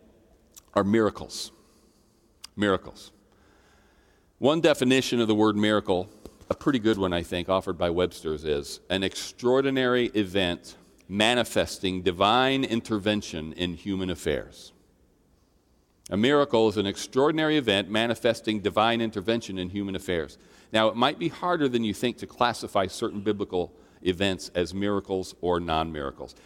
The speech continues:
And I'm remembered of something that was, it seemed like every time I turned around, every time I opened up my email or Facebook or something, somebody had posted this quote, and they always either attributed it to Einstein or C S Lewis,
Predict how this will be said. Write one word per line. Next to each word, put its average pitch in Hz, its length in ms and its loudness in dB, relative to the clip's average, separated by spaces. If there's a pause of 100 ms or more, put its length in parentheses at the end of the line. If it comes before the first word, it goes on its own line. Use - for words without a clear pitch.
(100)
And 98 120 -4
I'm 104 140 0
remembered 113 400 -2
of 95 80 -4
something 104 460 -6
that 87 160 -8
was, 87 280 -10 (300)
it - 180 -2
seemed 147 280 0
like 123 180 2
every 135 160 2
time 127 220 0
I 110 60 0
turned 120 280 -6
around, 110 260 2
every 123 140 0
time 123 180 0
I 120 40 2
opened 110 320 2
up 104 80 0
my 92 180 -2
email 139 460 2
or 98 100 2
Facebook 123 420 -2
or 110 60 -2
something, 101 300 -2
somebody 160 280 2
had 127 160 2
posted 110 460 -2
this 85 300 0
quote, 90 560 0 (380)
and 117 140 2
they 113 120 6
always 156 560 4
either 120 320 2
attributed 101 600 -2
it - 420 -4
to 104 200 -6
Einstein 127 720 2 (240)
or 110 160 2
C 113 240 2
S 104 180 0
Lewis, 104 380 2